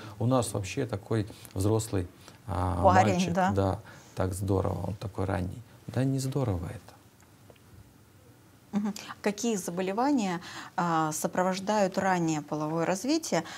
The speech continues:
Speaker 2: Можете перечислить. И, э, давайте, например, какое-то из, э, этих заболеваний возьмем и немножечко разберем по клинике, симптомам и лечению.
Speaker 1: М, раннее половое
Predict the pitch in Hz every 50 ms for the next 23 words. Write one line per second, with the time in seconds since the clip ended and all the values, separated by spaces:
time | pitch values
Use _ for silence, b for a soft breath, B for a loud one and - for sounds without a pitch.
0 | B B B 190 180 180 180 - - 185 175 - 185 202 208 - 311 339 330 -
1 | - 180 175 - - 233 240 214 - - 170 170 170 165 170 170 165 185 220 240
2 | 240 - 190 175 175 - 196 185 190 214 202 190 - - - - 175 - 208 202
3 | 196 202 - 170 165 160 160 - - - 160 151 151 151 B B B B B -
4 | 170 175 170 175 180 175 175 175 180 185 180 170 165 165 175 190 202 240 269 294
5 | 233 170 180 208 196 170 160 180 202 196 - - - 170 160 165 165 170 175 185
6 | 202 208 196 202 170 160 151 156 156 156 - 208 240 262 233 185 - - 170 -
7 | - 151 - - 202 202 185 160 156 165 185 180 160 - - - 151 135 135 -
8 | - 175 - - B B B B B B B B B B B - 104 104 104 104
9 | 104 101 98 98 101 - - - - - - - - - - - 120 117 117 117
10 | 117 113 110 113 117 113 117 117 117 117 113 107